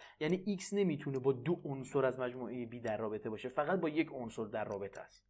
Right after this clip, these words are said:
خب، این تعریف تابع بود. تابع هم یه نوع خاصی از ریلیشن بود. اینا هم همشون اف تی ان.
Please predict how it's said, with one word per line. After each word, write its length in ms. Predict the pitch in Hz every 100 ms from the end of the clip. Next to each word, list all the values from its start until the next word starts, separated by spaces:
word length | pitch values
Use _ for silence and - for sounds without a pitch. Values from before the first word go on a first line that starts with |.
| - _ _ _ _ -
خب، 320 | 143 175 - - -
این 160 | 240 247
تعریف 420 | 226 202 214 240 - _ -
تابع 320 | 160 143 143
بود. 200 | 113 113
تابع 260 | - 156 190
هم 120 | 202
یه 80 | 202
نوع 160 | 202
خاصی 320 | 196 196 190
از 80 | 180
ریلیشن 400 | 127 113 107 107
بود. 120 | 101 - - -
اینا 180 | 214 254
هم 220 | 247 233
همشون 220 | 247 262
اف 160 | 156 147
تی 120 | 147
ان. 140 | 113